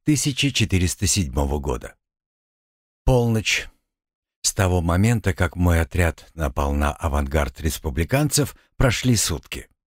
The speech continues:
Мы по-прежнему в лесу, только дальше от Восточного тракта. Оборотни следили за противником, а Ламия прочищала мозги офицерам, которые имели остверские корни и не очень мощные мыслеблоки.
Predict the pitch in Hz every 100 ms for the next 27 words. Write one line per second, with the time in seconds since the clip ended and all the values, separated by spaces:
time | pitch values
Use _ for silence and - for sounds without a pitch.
0 | _ _ _ - 95 92 85 92 87 78
1 | 85 80 82 85 - 78 - _ - 98
2 | - 92 110 113 - 117 104 - 92 -
3 | 92 - - 87 90 92 69 - 65 -
4 | _ _ _ _ - 147 143 127 123 -
5 | 127 - 107 90 104 98 98 - 98 -
6 | 87 67 80 82 71 - - 71 78 101
7 | 98 78 76 - - 82 85 - 90 85
8 | 90 80 76 - 98 - 92 110 - 104
9 | 76 71 - - 101 104 98 101 107 101
10 | 107 123 117 120 120 123 - 110 95 -
11 | 110 107 - 139 113 87 76 - - -
12 | 113 110 107 120 131 123 107 95 101 -
13 | 101 107 101 - 104 104 104 104 87 71
14 | - -